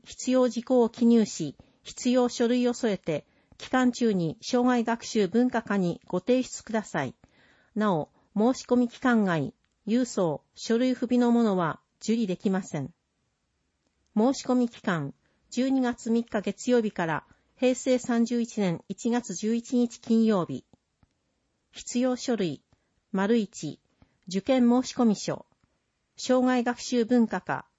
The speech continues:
公民館、生涯学習情報センター窓口で配布しています。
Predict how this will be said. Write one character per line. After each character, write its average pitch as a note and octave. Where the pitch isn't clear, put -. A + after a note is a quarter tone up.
公 B3+
民 B3+
館、 D3+
生 B3+
涯 B3
学 A3+
習 A3+
情 G#3+
報 A#3+
セ A#3+
ン A#3
タ A3+
ー A3
窓 G#3+
口 A#3+
で A#3
配 A3
布 A#3+
し -
て A3+
い F#3+
ま C#3+
す。 -